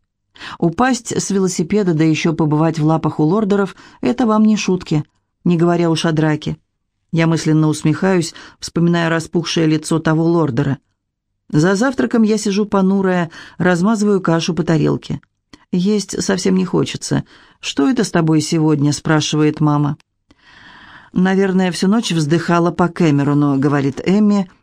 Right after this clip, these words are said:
и ухмыляется. Я хмурюсь.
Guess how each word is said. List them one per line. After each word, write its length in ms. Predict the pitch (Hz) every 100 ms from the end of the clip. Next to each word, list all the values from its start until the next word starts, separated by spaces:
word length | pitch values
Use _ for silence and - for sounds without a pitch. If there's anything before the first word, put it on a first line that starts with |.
| _
и 140 | 175
ухмыляется. 880 | 170 - 185 165 143 139 - 147 - _ _ _ _ _
Я 200 | 160 214
хмурюсь. 580 | 247 202 202 185 180